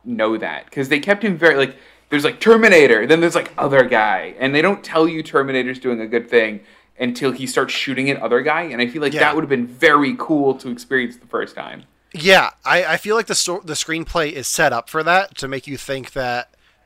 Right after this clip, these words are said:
Speaker 2: the Terminator, like, Schwarzenegger's Terminator is the bad guy again.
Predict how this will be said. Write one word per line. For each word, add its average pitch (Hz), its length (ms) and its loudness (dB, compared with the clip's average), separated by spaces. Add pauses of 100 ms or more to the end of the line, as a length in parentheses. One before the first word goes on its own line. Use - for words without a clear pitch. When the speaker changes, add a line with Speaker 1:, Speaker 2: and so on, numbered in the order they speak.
Speaker 2:
the 135 100 -12
Terminator, 127 720 -6
like, 123 180 -10 (220)
Schwarzenegger's 143 560 -6
Terminator 123 500 -8
is 127 260 -6
the 123 100 -16
bad 107 260 -6
guy 110 140 -8
again. 95 640 -10